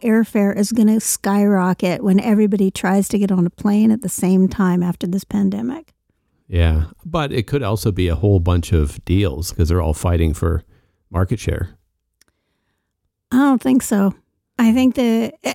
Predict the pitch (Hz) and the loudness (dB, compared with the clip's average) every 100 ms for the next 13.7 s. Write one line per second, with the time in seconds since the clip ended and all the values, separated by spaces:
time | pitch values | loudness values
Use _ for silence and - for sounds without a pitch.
0 | - 254 240 302 294 269 262 247 247 240 | -2 0 2 2 2 2 2 4 2 0
1 | 233 220 226 302 302 285 240 220 - 233 | -2 0 2 2 2 4 2 2 0 0
2 | - 170 - 277 302 254 - 190 202 190 | 0 -4 2 4 4 0 -2 -2 -2 -2
3 | 233 - _ _ _ - 226 226 208 196 | -4 -4 _ _ _ -2 4 4 4 2
4 | 196 202 180 165 233 - _ - 202 214 | 2 0 0 -4 -6 -8 _ -4 0 2
5 | 208 196 - 208 202 202 202 196 196 185 | 2 2 -2 0 2 2 2 2 2 0
6 | 170 190 220 _ - 85 139 214 214 214 | -2 -6 -10 _ -4 0 4 4 4 4
7 | 214 220 220 - 247 233 220 202 196 - | 2 0 -4 -2 0 2 0 -2 -4 2
8 | 208 196 214 262 302 - _ _ _ - | 4 4 4 2 0 -4 _ _ _ -2
9 | 233 208 214 208 208 240 226 214 208 208 | 2 4 4 2 0 0 0 2 2 2
10 | 202 190 - 214 202 196 185 214 208 202 | 2 0 -4 0 2 2 0 0 0 0
11 | 202 208 208 202 196 190 - 233 247 254 | 2 0 2 0 0 -2 0 2 4 2
12 | 240 220 202 214 208 208 190 202 190 - | 2 0 0 0 0 0 0 0 -2 -4
13 | - 208 202 196 175 196 214 | 0 2 2 2 0 0 -2